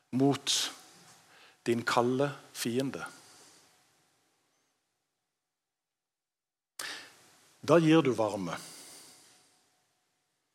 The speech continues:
til han og alle som lever sammen med han. Og Herren skal lønne deg deretter. Da bygger du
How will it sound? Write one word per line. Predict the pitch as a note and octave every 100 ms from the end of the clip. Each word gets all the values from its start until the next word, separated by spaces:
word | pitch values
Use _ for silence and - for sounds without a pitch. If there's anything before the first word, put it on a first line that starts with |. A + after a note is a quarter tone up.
| - - -
til | D#3
han | C3+ E3+ F#3+ - - - - - _ _ _ _ _ _ A#2
og |
alle | A2+ A#2+
som | - A2
lever | G#2+
sammen | F#2 G#2 F#2
med | A2
han. | - - - - - - _ _ - -
Og | -
Herren | G#2+ G2+ G2+ F#2+ - -
skal | - F2+
lønne | F2 F2+
deg | F2+ F2 - - -
deretter. | E2+ D2+ - - - - - - - - - _
Da | C#3
bygger | B2 C3+ B2 C3+
du | B2+